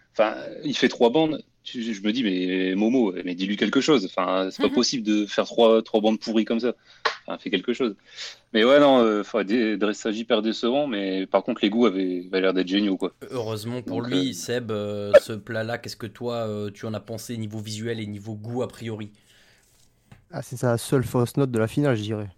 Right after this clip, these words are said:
Speaker 2: Mm.
Speaker 3: Parce que tu vois que sur son entrée, sur son plat, il savait, euh, de suite ce qu'il voulait. Et là, quand les chefs, ils disent, tu fais quoi comme visuel ? Là, il y a eu, euh, un blanc.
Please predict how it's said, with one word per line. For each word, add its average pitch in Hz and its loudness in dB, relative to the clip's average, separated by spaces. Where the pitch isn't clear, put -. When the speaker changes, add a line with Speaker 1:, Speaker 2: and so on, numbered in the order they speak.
Speaker 2:
Mm. 107 -14
Speaker 3:
Parce - -8
que - -4
tu - -10
vois 123 0
que - -6
sur 127 -6
son 120 -4
entrée, 120 0
sur 120 -6
son 120 0
plat, 139 4
il 117 -2
savait, 117 -4
euh, 104 -8
de 113 -6
suite 131 -8
ce - -18
qu'il 127 -6
voulait. 123 -4
Et - -14
là, 123 -8
quand 120 -4
les 117 -6
chefs, 139 -2
ils 123 -6
disent, 120 -8
tu 113 -10
fais 135 -6
quoi 131 0
comme 120 -4
visuel ? 117 -2
Là, 117 -2
il 113 -6
y 110 -6
a 113 -6
eu, 113 -6
euh, 107 -8
un 139 -2
blanc. 123 -4